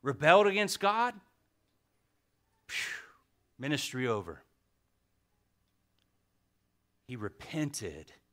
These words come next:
after his eyes were gouged out, and God used him one more time. Listen, if you've been burying your talent, today's the day. Stop it.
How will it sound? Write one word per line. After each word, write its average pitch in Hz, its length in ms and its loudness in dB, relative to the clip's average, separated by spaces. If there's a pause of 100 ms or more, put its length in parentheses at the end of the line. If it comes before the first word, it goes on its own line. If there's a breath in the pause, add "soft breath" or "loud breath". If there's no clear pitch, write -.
(140)
after 120 320 -6
his 90 240 -8
eyes 120 420 -4
were 92 140 -12
gouged 87 560 -12
out, - 420 -14 (100)
and 92 120 -16
God 101 260 -6
used 104 280 -12
him 90 220 -14
one 98 220 -6
more 92 460 -10
time. - 400 -14 (1400)
Listen, 123 300 -10
if 95 220 -14
you've 117 160 -12
been 143 160 -4
burying 123 440 -6
your 131 100 -8
talent, 107 500 -10 (260)
today's 98 440 -10
the 143 100 -8
day. 107 320 -8 (140)
Stop - 440 -6
it. 82 100 -18